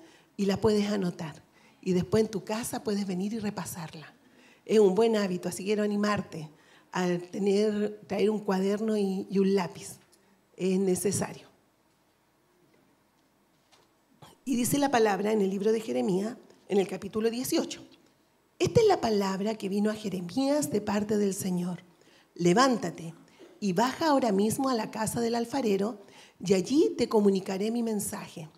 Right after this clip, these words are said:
Entonces, dice Jeremías, "bajé a la casa del alfarero y lo encontré trabajando en el torno, pero la vasija que estaba modelando se deshizo en sus manos,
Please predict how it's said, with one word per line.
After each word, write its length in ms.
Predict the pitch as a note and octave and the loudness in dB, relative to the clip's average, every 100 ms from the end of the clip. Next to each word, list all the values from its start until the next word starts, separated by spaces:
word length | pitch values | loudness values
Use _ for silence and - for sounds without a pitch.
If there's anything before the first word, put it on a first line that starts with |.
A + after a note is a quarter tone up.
| _ _ _ _ | _ _ _ _
Entonces, 540 | - E3+ E3 A#3 A3 A#3+ | -4 -2 0 -2 0 -4
dice 260 | A3 B3 | -4 -6
Jeremías, 600 | A3 A3+ A3+ F#3+ F#3+ A3 - - - - | -4 -4 -2 -2 -2 -6 -12 -20 -20 -18
"bajé 340 | F3 F#3 - C4+ | -6 -4 0 0
a 80 | C#4 | 0
la 220 | A#3 - | -2 -4
casa 300 | A#3+ - C#4 | -6 -2 0
del 140 | C4 | 2
alfarero 600 | B3 - A3 F3+ F3 F#3 - - - _ | 0 -2 -2 0 -2 -4 -10 -20 -20 _
y 120 | - A3+ | 4 8
lo 80 | |
encontré 420 | A3 A3 G#3+ C#4+ D#4 | 8 6 2 2 0
trabajando 500 | F4 D#4 D4 C4+ C#4 | 0 0 -2 0 0
en 80 | |
el 140 | C4+ C4+ | 0 -2
torno, 500 | C#4+ C#4+ A#3+ F#3+ F3 _ _ - _ | -2 -2 -6 -12 -16 _ _ -20 _
pero 180 | G3 F#3+ | 2 4
la 100 | F3+ | 2
vasija 560 | F3 - - D4+ F4+ F4+ | -2 -4 0 0 0 -2
que 80 | |
estaba 320 | B3 - A#3+ B3 | -4 -4 0 2
modelando 640 | A3+ F3+ F3+ A3+ D#4 D#4+ | 4 2 0 0 0 0
se 160 | - G3+ | 0 0
deshizo 460 | F#3 - C4+ E4+ | 0 -2 -2 0
en 60 | D4 | 0
sus 160 | C4+ | -2
manos, 480 | A3 F3 E3 E3+ - | -2 -2 -4 -6 -10